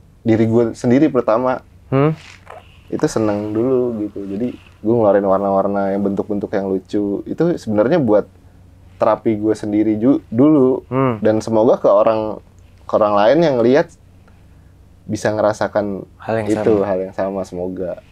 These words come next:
Speaker 1: Walaupun di dalam keadaan yang
Speaker 2: Ah.
Speaker 1: ya berita kayak gini, perang lah, apalah.
Speaker 2: Hmm.
Speaker 1: Ya udahlah, kedamaian tuh dalam, dalam diri kita sendiri. Gimana kita menciptakan kedamaian itu kalau menurut gue. Itu
Speaker 2: True,
Speaker 1: kayak
Speaker 2: true. Hah.
Speaker 1: ada sisi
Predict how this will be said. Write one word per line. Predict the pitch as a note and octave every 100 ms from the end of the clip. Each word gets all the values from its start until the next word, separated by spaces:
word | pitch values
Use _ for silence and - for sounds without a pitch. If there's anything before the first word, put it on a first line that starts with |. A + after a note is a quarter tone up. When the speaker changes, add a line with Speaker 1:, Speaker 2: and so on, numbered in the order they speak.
| - - - -
Speaker 1:
Walaupun | G#2 A#2 A#2 A#2+ G3+
di | D3+
dalam | A2+ G#2+ A#2
keadaan | A#2 G2 A2 G#2+ C#3+
yang | C#3 C3 C3 - - _
Speaker 2:
Ah. | A#2 G#2 F#2 - _ - _ _ - -
Speaker 1:
ya | - D3
berita | D3 A2 G2 F2+
kayak | F#2 G2
gini, | G#2 A2+ A#2
perang | - - A2 G#2 A2 A2+
lah, | A2
apalah. | B2 A2+ G#2 G#2+ A2+ A2+ _ -
Speaker 2:
Hmm. | A2+ A2
Speaker 1:
Ya | G#2+
udahlah, | C3 E3+ F3 E3 -
kedamaian | A2+ G2+ G#2 G#2 A2+
tuh | F#3
dalam, | C3+ F#2+ F#2+ G2 E2 - - - -
dalam | G#2 G2+
diri | G2+ G2
kita | G#2 G#2
sendiri. | - G2+ A#2 D#3+ B2
Gimana | G#2 G#2 A#2+
kita | - A#2+
menciptakan | A#2+ A#2 A2 G#2+ G#2+
kedamaian | G#2 G2+ G2 G2 G2
itu | B2 C3
kalau | A2+ G2+
menurut | G2 G2 G2+ F#2+
gue. | G#2+ G#2+ G2+ - _ - _ - -
Itu | B2
Speaker 2:
True, | -
Speaker 1:
kayak | A#2+ G#2+
Speaker 2:
true. | F#2+ F#2+
Hah. | G#2+ G2 F#2 - _ - _ - -
Speaker 1:
ada | A2+ C#3
sisi | C#3 D3+